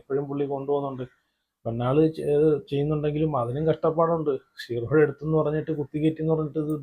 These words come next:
ഇത് വരത്തില്ല. എല്ലാത്തിനും അതിൻ്റെതായ കഷ്ടപ്പാടുണ്ട്. അവരെ ഈ പറഞ്ഞിട്ടുള്ള അതിലോട്ട് നിൽക്കുന്ന സമയത്ത് അതെങ്ങനെ യൂസ് ചെയ്യേണ്ടതെന്നും എങ്ങനെ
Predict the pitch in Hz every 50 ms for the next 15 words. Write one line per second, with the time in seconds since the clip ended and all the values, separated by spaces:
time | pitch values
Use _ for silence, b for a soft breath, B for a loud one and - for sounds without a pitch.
0 | - - 127 143 147 151 151 147 151 151 135 117 98 - _ _ _ _ _ _
1 | _ _ _ _ _ _ _ _ - 104 110 120 120 - 135 139 147 143 143 143
2 | 147 151 151 156 156 156 156 147 - - 147 143 151 156 156 156 151 131 113 104
3 | - _ _ _ _ _ _ _ _ _ _ _ _ _ _ _ _ 120 113 123
4 | 131 147 156 156 151 151 143 139 143 151 151 - 147 147 147 151 147 143 151 147
5 | 147 151 160 - - - 139 143 143 135 135 139 147 151 - 170 165 151 147 -
6 | - 160 170 170 156 165 156 151 151 147 139 - 160 165 - - _ - 139 139
7 | 139 143 147 151 156 151 147 143 143 139 - - 160 156 147 143 143 139 147 156
8 | 147 139 143 143 151